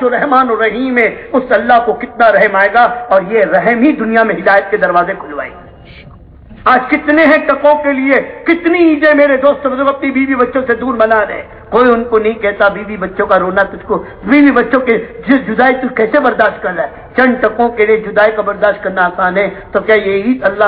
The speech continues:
کی راہ میں قربان کرنا اور اللہ کو منانے کے لیے اور انسانیت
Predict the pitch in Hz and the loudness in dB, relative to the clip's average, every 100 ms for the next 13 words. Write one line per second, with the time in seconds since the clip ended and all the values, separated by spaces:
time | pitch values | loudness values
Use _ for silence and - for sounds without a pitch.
0 | 190 185 190 190 180 180 180 185 170 170 | 0 0 0 -2 -6 -2 0 0 -4 -2
1 | 190 170 - - 202 190 214 269 254 220 | -2 -2 -6 -2 2 2 2 0 2 0
2 | 214 226 226 214 214 208 208 170 - - | 2 2 0 -2 -2 -2 -4 -6 -4 0
3 | 247 233 - 254 339 | 0 -2 0 2 2